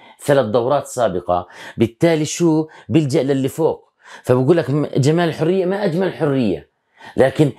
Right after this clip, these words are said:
بحبش يعملها على وزن أفعل به، لكن ممكن يضبط لي إياها السؤال ويقول لي بصيغتين قياسيتين، فلازم أكون حافظ الصيغتين، فبقول ما أجمل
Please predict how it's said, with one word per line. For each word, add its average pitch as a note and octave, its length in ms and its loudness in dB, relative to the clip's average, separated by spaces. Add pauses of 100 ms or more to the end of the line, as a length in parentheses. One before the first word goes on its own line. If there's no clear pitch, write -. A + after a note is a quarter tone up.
(180)
بحبش E3+ 420 0
يعملها E3 300 0
على D3 180 0
وزن D#3 380 0
أفعل B2 460 -2
به، G2+ 280 0 (420)
لكن B2+ 300 2
ممكن D3 380 0
يضبط C#3 460 -2
لي C#3+ 100 -2
إياها C3+ 600 0
السؤال C3+ 680 -2
ويقول B2 240 0
لي D#3+ 340 -2 (260)
بصيغتين C#3 800 0
قياسيتين، A#2+ 840 0 (240)
فلازم A#2+ 400 0
أكون B2+ 220 -6
حافظ A2+ 300 -2
الصيغتين، A2 640 -4 (260)
فبقول A2 400 0
ما B2+ 360 0
أجمل C#3+ 760 0